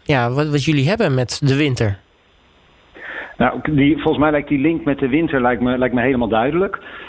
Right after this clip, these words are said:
Speaker 2: Eh, en vooral de, vooral de link, zeg maar, eh, wat je nu zegt, daar zijn we ook founding partner met de Sven Kramer Academie, om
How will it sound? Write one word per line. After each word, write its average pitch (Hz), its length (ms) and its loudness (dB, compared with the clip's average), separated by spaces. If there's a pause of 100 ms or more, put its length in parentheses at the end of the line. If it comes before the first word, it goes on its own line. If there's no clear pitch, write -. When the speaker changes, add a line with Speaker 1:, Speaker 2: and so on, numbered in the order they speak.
(280)
Speaker 2:
Eh, 131 380 0
en 143 100 0
vooral 139 380 2
de, 131 260 0
vooral 135 200 -2
de 135 100 0
link, 147 260 2
zeg - 260 -2
maar, 131 300 0
eh, 123 140 -2
wat 123 160 -2
je 120 120 -2
nu 131 140 2
zegt, 127 240 0
daar 123 160 0
zijn 117 200 0
we 113 80 -4
ook 120 240 -4
founding 123 360 0
partner 120 360 0
met 113 160 -2
de 117 120 -4
Sven 117 180 -2
Kramer 120 340 0
Academie, 110 640 0
om 240 180 -2